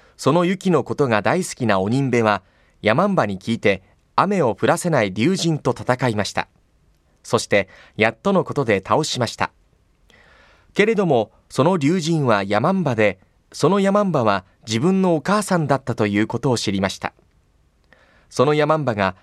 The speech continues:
最後に死んじゃうところで泣いちゃいました。一年生の心にも響いて、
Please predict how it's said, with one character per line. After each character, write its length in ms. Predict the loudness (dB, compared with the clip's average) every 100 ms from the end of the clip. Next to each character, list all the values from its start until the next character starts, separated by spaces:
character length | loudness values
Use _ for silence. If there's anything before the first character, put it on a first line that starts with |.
| _
最 240 | -4 0 2
後 120 | 2
に 140 | 0
死 200 | -2 -2
ん 60 | 0
じ 100 | 2
ゃ 60 | 0
う 80 |
と 100 | -2
こ 120 | -2 0
ろ 120 | 2
で 220 | 0 -2 -2
泣 180 | -2
い 20 | -2
ち 120 | -4
ゃ 20 |
い 60 | -4
ま 100 | -6
し 80 |
た。 160 | -8 -10 _ _ _ _ _ _ _ _ _ _ _ _ _ _ _ _ _ _ _
一 220 | -4 0
年 140 | 0 0
生 180 | 0 0
の 120 | -2
心 320 | -2 0 0
に 140 | 0
も 100 | 0
響 340 | -2 -4 -4 -4
い 40 |
て、 260 | 0 -2